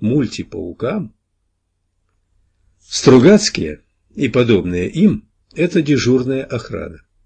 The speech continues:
Стругацкие именно определенного уровня осмысления и дезинформации. Это ими делалось сознательно, а не являлось плодом чистой фантастики ради игры в некую фантастику.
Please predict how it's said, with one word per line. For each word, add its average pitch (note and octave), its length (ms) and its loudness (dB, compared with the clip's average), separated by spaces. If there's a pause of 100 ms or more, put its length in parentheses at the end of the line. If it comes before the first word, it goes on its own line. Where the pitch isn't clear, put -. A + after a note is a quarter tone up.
(560)
Стругацкие E3 800 4
именно D#3+ 500 0
определенного D3 960 0
уровня G2 640 -2
осмысления D3 840 -4
и B2 160 -8
дезинформации. A2 1200 -8 (520)
Это F#3+ 300 4
ими A2+ 420 0
делалось F2 520 -2
сознательно, F2+ 880 -6 (300)
а A#2 200 2
не C3 180 4
являлось G#2 520 -2
плодом F2+ 420 -6
чистой - 420 -6
фантастики F#2 880 -10 (300)
ради D#3 320 4
игры B2+ 680 0 (180)
в G#2 160 -2
некую F#2+ 400 0
фантастику. - 720 -10